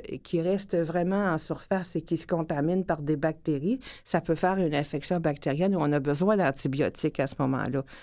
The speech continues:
C'est pas vrai que ça va partir tout seul. Euh, la grippe, euh, les personnes qui sont vulnérables, par exemple, les personnes plus âgées, les personnes, euh, qui ont des problèmes de santé chronique,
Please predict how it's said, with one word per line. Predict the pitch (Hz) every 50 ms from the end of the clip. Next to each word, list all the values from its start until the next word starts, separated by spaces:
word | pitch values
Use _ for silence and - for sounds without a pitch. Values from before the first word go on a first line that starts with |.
| - -
C'est | - -
pas | - 160 151
vrai | 143 143 151 170
que | 165
ça | - 165
va | 151 143
partir | 139 - 147 139 - - 151 -
tout | - -
seul. | - - - 202 185 147 131 - - - - - - - - - - - - - - - -
Euh, | 170 165 156 151 151 147 139 139 - -
la | - 170 175 160 151
grippe, | 135 156 156 180 208 294 370 - - - - - - - - - - - _ - -
euh, | 185 175 175 165 160 156 156 151
les | 151 165 165
personnes | 160 - 175 160 - - 226 233 269 277 269 262
qui | - -
sont | 170 - - - 190 185 185 180
vulnérables, | 160 175 202 214 214 208 190 165 151 - 147 151 240 269 226 196 185 180 - - - _ _ - - - -
par | - 190 165
exemple, | 160 147 139 143 160 175 185 214 - - -
les | 165 147 139
personnes | 143 - 160 139 - - 135 135 143 143
plus | - - 139 139 165
âgées, | 185 220 226 185 190 185 190 190 196 202 - - - - - - - -
les | 156 165 156 151
personnes, | - 165 160 - - - 202 185 175 165 165 175 175
euh, | 160 151 147
qui | 147 - - 190 170
ont | 160 156
des | 160 156 151
problèmes | - - 165 160 151 151 156 156
de | 151 156
santé | 147 - - 147 151 - 151 139
chronique, | - - 240 240 226 220 196 180 180 190 - - -